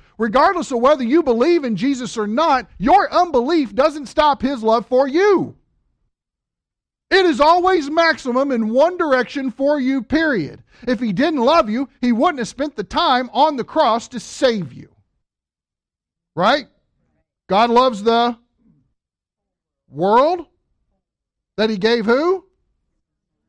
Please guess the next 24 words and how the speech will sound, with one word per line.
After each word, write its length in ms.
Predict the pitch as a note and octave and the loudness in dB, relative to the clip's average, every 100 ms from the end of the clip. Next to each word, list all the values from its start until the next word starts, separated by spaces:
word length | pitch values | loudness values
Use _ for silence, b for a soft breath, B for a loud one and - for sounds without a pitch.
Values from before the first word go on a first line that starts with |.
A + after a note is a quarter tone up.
| _ _ | _ _
Right. 420 | C#3 A#3 B3+ D3+ | -4 0 0 -2
That 180 | F#3 A3 | -6 -6
means 380 | B3 B3 A3+ E3 | -6 -6 -6 -8
y'all 560 | D3 G3 A3+ C4+ D4+ - | -6 -2 2 2 2 -2
and 140 | G3+ G3+ | -8 -4
all 300 | A3 C4+ A#3+ | 2 2 2
y'all 480 | G3 E3+ C#3 A2 - | 0 0 -2 -10 -6
is 160 | F3 F3 | -6 -2
what 180 | A3 | -2
that 180 | A3 G#3+ | 0 -2
means. 640 | G#3+ A3 D3 A2 - - _ _ _ _ _ _ _ | -2 -6 -8 -14 -20 -20 _ _ _ _ _ _ _
The 160 | G#3+ B3 | 2 2
world. 540 | B3+ E4 D4+ F#3 D3+ | 4 4 4 2 -2
Jesus 420 | C#3 C#4+ F4 F4+ | -2 -2 -2 -8
died 400 | - A#3 C4 C#4 | 0 2 4 0
for 200 | A3 C4 - | -4 -8 0
everyone. 920 | F4 G#4 C#4+ A3 G#3+ F#3 E3 D3 B2+ | 2 2 -2 -6 -4 -4 -4 -4 -8
So 240 | - C4 | -2 0
regardless 720 | C4 B3+ F#3+ D#4+ A4 G4 D4+ C#4 | 2 0 2 4 4 2 -4 -6
if 160 | G#3+ | -8
one 240 | A3+ D4 D4 | 0 0 0
is 160 | G#3+ | -4
believing 680 | E3 G3 F#3+ D#4 E4 E4+ D4+ | -2 -2 0 -2 0 -2 -4
or 280 | A3+ A3 | -2 -2